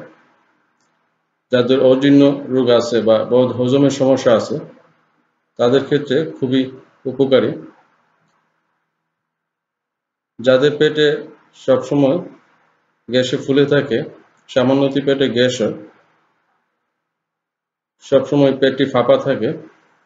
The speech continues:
তাদের ক্ষেত্রে নিয়মিত আমলকি চূর্ণ বা আমলকি পাউডার খেলে উপকার পাওয়া যায়। যাদের কোষ্ঠকাঠিন্য সমস্যা আছে, পরিষ্কারভাবে মলত্যাগ হয় না,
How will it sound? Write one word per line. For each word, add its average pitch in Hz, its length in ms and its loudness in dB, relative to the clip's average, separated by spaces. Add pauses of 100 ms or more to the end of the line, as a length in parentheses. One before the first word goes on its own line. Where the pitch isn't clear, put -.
তাদের 117 260 0
ক্ষেত্রে 135 280 -2 (260)
নিয়মিত 127 320 -2 (180)
আমলকি 131 320 -4 (100)
চূর্ণ 135 180 2 (120)
বা 120 140 2
আমলকি 127 400 -4
পাউডার 127 320 2
খেলে 127 200 0 (960)
উপকার 127 440 -2
পাওয়া 110 240 2
যায়। - 140 -14 (2250)
যাদের 127 360 2 (720)
কোষ্ঠকাঠিন্য 147 560 0 (120)
সমস্যা 135 400 2
আছে, - 180 -8 (2500)
পরিষ্কারভাবে 139 640 2 (320)
মলত্যাগ 135 440 0
হয় 123 200 0
না, 110 60 -4